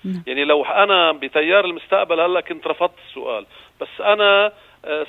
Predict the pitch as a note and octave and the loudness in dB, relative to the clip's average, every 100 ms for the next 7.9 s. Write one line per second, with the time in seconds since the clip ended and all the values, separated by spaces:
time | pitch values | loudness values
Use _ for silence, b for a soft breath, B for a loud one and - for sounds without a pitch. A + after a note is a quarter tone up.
0 | F3+ F3+ A3+ F#3+ D3+ D#3 F#3 - - D#3 | -2 0 -2 -2 -4 -4 -8 -16 -16 -4
1 | F3 G3+ G3+ E3+ D#3 - C#3 C3 D#3 C#3+ | 0 0 -2 -4 -4 -6 -10 -12 -10 -10
2 | C3 C3 B2 - C3 F3 F#3+ D#3+ D3+ E3 | -10 -8 -10 -8 -4 -2 -2 -6 -6 0
3 | F#3+ G3 G3+ F#3 - D#3 D3 D3+ D#3 G3+ | 4 4 2 -6 -10 -8 -6 -8 -8 -8
4 | D3+ C3 A2+ A2 A#2+ A#2+ A2+ G#2 G2+ A2 | -8 -8 -8 -8 -6 -4 -4 -8 -16 -16
5 | A2 _ _ - F3 - D#3 D#3+ - D3 | -16 _ _ -20 -20 -2 0 0 -2 -10
6 | A2+ G2 F#2+ G3+ B3+ A#3+ G3+ F#3 F#3 F#3 | -10 -12 -4 -2 0 0 -2 -2 -2 -2
7 | F#3 F#3 E3+ E3 D#3+ D#3 F#3 F3 G3+ | -2 -2 -4 -6 -6 -6 -2 0 0